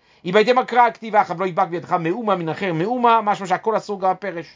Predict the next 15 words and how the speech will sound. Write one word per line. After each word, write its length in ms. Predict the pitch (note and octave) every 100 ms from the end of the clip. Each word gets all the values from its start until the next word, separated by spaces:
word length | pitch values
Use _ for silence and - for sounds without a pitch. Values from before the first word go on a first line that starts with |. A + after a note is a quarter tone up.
| _ _ _ -
וכתיבה 400 | C3+ - F#3+ F#3+
אתה, 260 | A3 G#3+ F#3+
על 140 | E3
גבי 180 | C#3 E3+
שור 200 | F3+ G3
נסכל, 240 | A3 - C4
אז 160 | A3+
הכל 180 | D#3+ A3
יסכל, 200 | F#3 F#3
השור 260 | D#3 E3+ G3+
לא 80 | F3
יאכל 240 | D#3 F#3+
את 80 | F3
בשרו, 340 | C#3+ - D3+
משמע 300 | G3+ E3 F3+